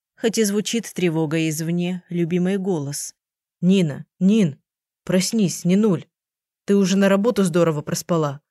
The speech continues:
Открыв глаза, она увидела склонённое над ней лицо Никиты. Почувствовала, как легла на лоб его прохладная ладонь.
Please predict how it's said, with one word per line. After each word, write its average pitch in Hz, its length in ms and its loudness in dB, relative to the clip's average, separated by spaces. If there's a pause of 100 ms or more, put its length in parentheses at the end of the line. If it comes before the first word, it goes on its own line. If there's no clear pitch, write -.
(600)
Открыв 214 360 -2
глаза, 208 380 2
она 180 140 2
увидела 170 400 2
склонённое 175 640 0
над 160 180 -2
ней 170 180 0
лицо 170 280 -2
Никиты. 180 580 -4 (420)
Почувствовала, 185 640 0
как 170 200 -4
легла 170 260 2
на 165 120 0
лоб 170 220 -2
его 156 200 -2
прохладная 165 600 -4
ладонь. 170 440 0